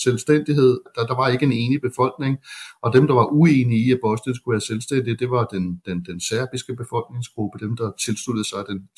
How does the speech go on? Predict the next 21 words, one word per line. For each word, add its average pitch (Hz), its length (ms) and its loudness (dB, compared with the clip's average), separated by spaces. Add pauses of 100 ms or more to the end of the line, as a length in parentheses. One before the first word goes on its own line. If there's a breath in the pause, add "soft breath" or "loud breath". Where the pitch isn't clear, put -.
serbisk-ortodokse 113 1040 -4
kirke. 147 460 2 (760 loud breath)
Og 131 60 4
det 139 80 6
betød, 185 460 6
at, 113 180 4
at, 110 200 0
at 110 140 -2
landet 131 440 4 (100)
blev 131 180 8 (200)
født 135 280 4 (100)
i 139 120 0
blod. 151 360 8 (440)
Øh, 101 1000 0
det, 123 200 -2
øh, 110 120 -2 (180)
øjeblikkeligt 135 520 4
brød, 110 280 4
brød 113 180 2
borgerkrigen 110 600 2
ud, 143 200 6